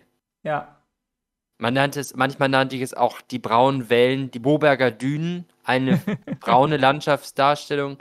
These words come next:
Speaker 1: Oh,
Speaker 2: Alternative Namen denken.
Speaker 1: es, äh,
Speaker 2: Ja?
Speaker 1: klingelt grad bei mir. Wir müssen kurz pausieren. Ich bin gleich wieder da. Sorry, ich erzähl gleich, warum. So, da sind wir wieder. Hm, äh, so, wir müssen jetzt versuchen, genau fünfzig Minuten oder ein bisschen darunter aufzunehmen, damit wir auf die sechsundfünfzig Minuten kommen. Äh, mal schauen, ob das was wird.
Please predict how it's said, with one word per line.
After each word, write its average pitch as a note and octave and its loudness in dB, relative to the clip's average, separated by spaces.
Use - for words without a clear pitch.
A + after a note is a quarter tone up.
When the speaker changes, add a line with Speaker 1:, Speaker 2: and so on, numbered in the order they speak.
Speaker 1:
Oh, C4 8
Speaker 2:
Alternative D#3+ 6
Namen D3 4
denken. C#3 2
Speaker 1:
es, G#3 2
äh, A3 8
Speaker 2:
Ja? C#3+ 4
Speaker 1:
klingelt C#4+ 4
grad G3+ 8
bei G3+ 10
mir. G#3 8
Wir A3 6
müssen A3 2
kurz C#4+ 0
pausieren. A3+ 6
Ich F3 -2
bin F3 2
gleich F#3+ 6
wieder A#3 6
da. E3 4
Sorry, G3 0
ich E3+ -8
erzähl A3+ -4
gleich, C4 0
warum. A#3 6
So, A3 8
da F3 8
sind C4 6
wir F3+ 6
wieder. E3 4
Hm, F#3 2
äh, F3 4
so, D#3+ 2
wir D#3 4
müssen G#3+ 4
jetzt A3 6
versuchen, G#3+ 4
genau F3+ 8
fünfzig C#4 0
Minuten A3 4
oder F3+ 6
ein E3+ 4
bisschen A3+ 0
darunter G3 4
aufzunehmen, E3 0
damit E3+ 0
wir F3 0
auf E3+ -4
die D3 -6
sechsundfünfzig E3+ -2
Minuten G3+ 0
kommen. G#3+ 2
Äh, E3+ 4
mal D#3+ 0
schauen, G3 4
ob G3 -6
das F3+ 0
was E3 -2
wird. G#3 2